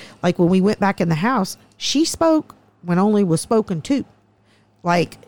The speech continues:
she would put her head down, and I'm thinking, "Lord have mercy, she get around me, I'm gonna get this poor woman killed," 'cause I keep encouraging her to step out of her shell, and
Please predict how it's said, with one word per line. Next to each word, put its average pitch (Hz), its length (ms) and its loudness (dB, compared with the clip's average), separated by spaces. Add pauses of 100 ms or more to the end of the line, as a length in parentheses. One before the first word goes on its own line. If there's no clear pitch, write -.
she - 180 -2
would 220 140 0
put 269 120 2
her 185 100 2
head 262 260 0
down, 208 240 0
and 185 120 0
I'm 262 80 -2
thinking, 190 380 -2
"Lord 175 360 -6
have 165 100 -4
mercy, 170 320 -6
she - 160 -10
get 240 120 -4
around 170 220 -2
me, 185 100 -2
I'm 190 80 -4
gonna 208 120 -4
get 147 100 -6
this 214 100 -10
poor 143 240 -8
woman 139 280 -8
killed," 190 340 -4
'cause 175 100 -6
I 185 120 -4
keep - 260 -8
encouraging 208 600 0
her 277 260 0
to 185 140 0 (300)
step - 340 -4
out 285 180 2
of 262 80 0
her - 120 0
shell, 294 560 2
and 240 160 0